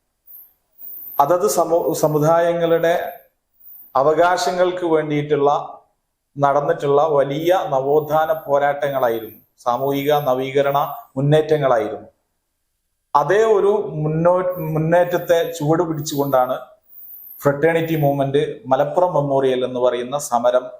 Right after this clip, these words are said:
പ്രഖ്യാപിച്ചിട്ടുള്ളത്. നമുക്കറിയാം, ഈ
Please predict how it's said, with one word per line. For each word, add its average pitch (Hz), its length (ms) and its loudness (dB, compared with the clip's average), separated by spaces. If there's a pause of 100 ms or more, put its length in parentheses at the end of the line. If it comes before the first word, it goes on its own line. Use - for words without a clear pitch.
(280)
പ്രഖ്യാപിച്ചിട്ടുള്ളത്. 107 840 -2 (1080)
നമുക്കറിയാം, 196 480 2 (440)
ഈ 185 180 4